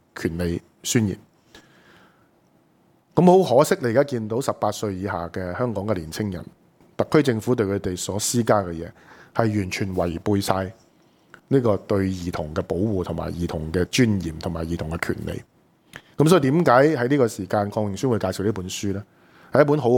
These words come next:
睇嘅繪本嚟嘅。咁佢就係講返喺當時柯扎克醫生，其實佢係納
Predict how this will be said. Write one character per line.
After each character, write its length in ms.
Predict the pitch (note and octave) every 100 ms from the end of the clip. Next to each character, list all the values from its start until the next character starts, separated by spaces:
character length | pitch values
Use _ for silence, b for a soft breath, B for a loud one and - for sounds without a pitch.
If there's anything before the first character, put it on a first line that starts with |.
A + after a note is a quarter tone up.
| A#2+
睇 240 | - F#2+
嘅 140 | A2 F#2+
繪 280 | - F#2+ G2
本 200 | F#2 F#2
嚟 120 | -
嘅。 80 | - _ b b b b b b b
咁 140 | D3 F#3+
佢 100 | D3
就 80 |
係 80 | A2
講 240 | - G#2 C#3
返 300 | D3+ C3+ -
喺 260 | - A2+ B2+
當 240 | D3+ D3 C3+
時 300 | - E2+ D#2 _ _ _ - _ _
柯 160 | C#3 C3+
扎 140 | A2+
克 180 | - B2
醫 120 | A#2+ A#2+
生， 240 | B2 A#2+ - b b b b _
其 100 | G#2+
實 180 | F#2 G#2
佢 260 | - G#2+ G2
係 20 |
納 160 | G2